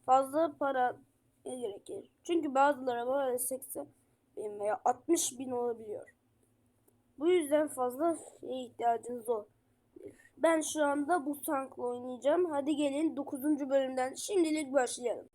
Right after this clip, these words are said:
Dokuzuncu bölümün kendisi neredeyse boss fight gibi. Hatta boss fight'tan bile daha da zor gibi bir şeydir. Boss size göre daha zor gibi ama bana bir dokuzun daha zor. Bir sürü kapsülü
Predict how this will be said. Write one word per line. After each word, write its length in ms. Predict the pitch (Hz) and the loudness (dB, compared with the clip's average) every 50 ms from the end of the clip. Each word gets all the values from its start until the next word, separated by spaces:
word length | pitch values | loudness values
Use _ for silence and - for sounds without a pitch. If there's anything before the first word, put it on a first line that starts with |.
| _ - | _ -12
Dokuzuncu 500 | 240 - - 254 - 294 339 320 466 523 427 | -10 -8 -8 -2 2 4 6 6 6 4 4
bölümün 460 | 427 403 392 - - - 330 320 - | 6 6 6 6 6 6 4 4 4
kendisi 440 | - 330 320 330 320 302 - 294 294 | 2 2 2 2 2 0 0 2 2
neredeyse 580 | 320 381 415 403 - 349 302 - 285 262 233 233 | 4 4 2 2 0 -2 0 2 0 0 0 0
boss 160 | 320 370 349 - - | -2 -2 -4 -4 0
fight 440 | - 302 269 269 - - - - - | 2 4 4 4 2 -2 -10 -18 -14
gibi. 340 | 440 220 214 214 226 - - - - - - _ _ _ _ _ _ _ | -14 -10 -6 -4 -4 -6 -6 -10 -20 -20 -20 _ _ _ _ _ _ _
Hatta 400 | - 254 - - 294 294 277 247 | -8 -8 -4 2 2 2 4 4
boss 240 | 339 415 403 - - | 2 0 0 0 0
fight'tan 520 | - 320 311 311 - - - 339 349 330 | 2 2 2 2 2 0 2 4 4 4
bile 300 | 311 294 285 277 226 - | 4 4 2 0 0 -2
daha 340 | - 240 233 247 294 294 285 | -2 -2 0 0 -2 0 2
da 200 | 285 277 302 294 | 4 4 4 4
zor 340 | 254 - - 247 277 277 262 - - - - | 2 2 2 2 2 2 0 -8 -16 -16 -14
gibi 280 | 247 240 262 269 - | -12 -10 -10 -10 -10
bir 60 | 240 | -12
şeydir. 680 | - - - - - 269 262 240 208 - - - - _ _ _ _ _ _ _ _ _ _ _ _ _ _ _ _ _ _ _ _ _ _ | -12 -10 -4 0 2 2 2 0 -2 -10 -12 -14 -14 _ _ _ _ _ _ _ _ _ _ _ _ _ _ _ _ _ _ _ _ _ _
Boss 280 | - 294 349 392 427 415 - | 2 4 4 4 4 2 2
size 320 | - - - 330 311 359 359 | -2 -2 -2 0 0 2 2
göre 300 | 285 311 311 320 320 254 | 2 2 2 2 2 4
daha 220 | 302 302 302 294 | 4 6 6 4
zor 280 | - - 233 208 196 - - - - | 2 0 -2 -4 -6 -8 -12 -16 -16
gibi 200 | - - 294 285 | -12 -8 -4 0
ama 300 | - 370 466 480 415 403 | 0 2 2 2 2 4
bana 200 | 415 381 403 392 - - _ - | 6 6 6 4 2 -2 _ -8
bir 200 | 320 285 302 269 | -6 -4 -4 -4
dokuzun 440 | 285 269 262 262 247 233 240 233 - _ _ _ _ _ _ _ _ _ - | -4 -6 -6 -8 -14 -12 -14 -16 -18 _ _ _ _ _ _ _ _ _ -10
daha 500 | 226 247 240 233 226 226 208 185 139 - | -8 -6 -4 -2 0 2 2 0 0 -4
zor. 280 | - - - - - - _ _ _ - | -8 -10 -12 -16 -18 -20 _ _ _ -2
Bir 120 | 247 320 339 | 2 4 6
sürü 400 | - - - 381 403 392 - - | 6 6 6 6 4 4 4 2
kapsülü 600 | - 277 262 - - - - - 269 277 302 | -2 -2 -2 -2 -2 -2 -2 0 0 0 0